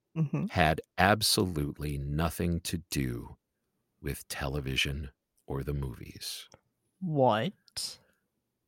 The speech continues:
Speaker 2: We went to Broadway.
Speaker 1: <gasps>
Speaker 2: And we took in a play.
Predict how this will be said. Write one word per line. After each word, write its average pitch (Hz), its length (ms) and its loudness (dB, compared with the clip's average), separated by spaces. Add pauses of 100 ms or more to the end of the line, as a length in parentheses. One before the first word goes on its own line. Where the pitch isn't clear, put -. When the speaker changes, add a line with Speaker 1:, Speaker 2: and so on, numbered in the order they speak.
(840)
Speaker 2:
We 123 180 8
went 76 340 4
to 113 140 4
Broadway. - 800 0 (340)
Speaker 1:
<gasps> 480 540 8 (600)
Speaker 2:
And 78 180 4
we 90 240 4
took - 340 2
in 67 380 0 (240)
a 82 140 4
play. - 640 -8